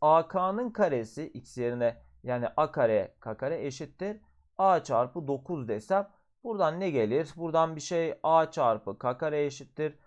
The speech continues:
dokuz. Sanırım, e, şey gelir mi diye baktım da K'nın karesi dokuz gelir mi diye baktım. Gelmedi. E, dış açıortaydan bir şeyler yapalım. Dış açıortay burada hilal altı K'nın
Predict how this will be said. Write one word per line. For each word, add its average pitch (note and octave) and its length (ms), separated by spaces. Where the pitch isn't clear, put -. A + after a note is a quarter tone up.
dokuz. B2 360
Sanırım, D3 540
e, A2 340
şey A#2+ 260
gelir B2 260
mi A#2+ 140
diye A2 180
baktım D3 360
da G#2 160
K'nın A2+ 480
karesi G#2+ 460
dokuz G#2+ 320
gelir A2 260
mi G#2+ 160
diye G#2+ 160
baktım. G3 460
Gelmedi. D#3 600
E, C3+ 420
dış A#3 200
açıortaydan C#3+ 920
bir G#2 120
şeyler D#2+ 420
yapalım. F#3 520
Dış D#3+ 180
açıortay C3+ 760
burada D#3 440
hilal F3+ 400
altı D#3 400
K'nın C3 640